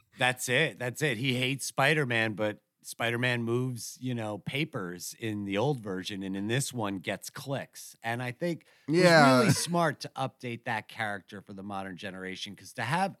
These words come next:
Speaker 2: a
Speaker 1: Mm-hmm.
Speaker 2: newspaper man in today's era
Speaker 1: Yeah, yeah.
Speaker 2: doesn't make any sense. Nobody cares about newspapers.
Speaker 1: Yeah, he's a, he's like a total Alex Jones type,
Speaker 2: Yeah,
Speaker 1: you know?
Speaker 2: and then they show him, like, his show looks big and has gorgeous production value and graphics, and then they cut to behind the scenes,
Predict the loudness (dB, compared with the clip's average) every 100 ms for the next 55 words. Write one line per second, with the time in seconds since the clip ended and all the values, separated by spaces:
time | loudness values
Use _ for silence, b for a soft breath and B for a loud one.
0 | -2 -2 2 4 4 4 2 2 0 -2
1 | 0 0 0 -4 -12 -20 _ _ _ _
2 | 0 2 2 -2 2 4 4 2 6 8
3 | 8 6 2 0 -2 -2 -4 -4 0 0
4 | 0 -4 -4 -4 -4 -2 0 -2 -6 -8
5 | -12 -16 -18 -20 _ _ -20 _ _ -2
6 | 4 6 6 4 0 2 0 2 0 0
7 | -2 -4 -2 -2 -2 -2 -2 0 -2 -6
8 | -2 -2 -2 -4 -6 -4 2 4 6 6
9 | 6 6 6 6 6 4 4 4 6 4
10 | 4 2 2 0 0 0 2 2 2 -2
11 | -4 -4 0 0 0 -2 -4 -6 -2 -2
12 | -2 -4 -4 -4 -4 -4 -2 -2 -2 -2
13 | 0 0 -2 -8 -8 -6 -6 -6 -6 -6
14 | -6 -4 -4 -6 -10 -12 -8 -8 -8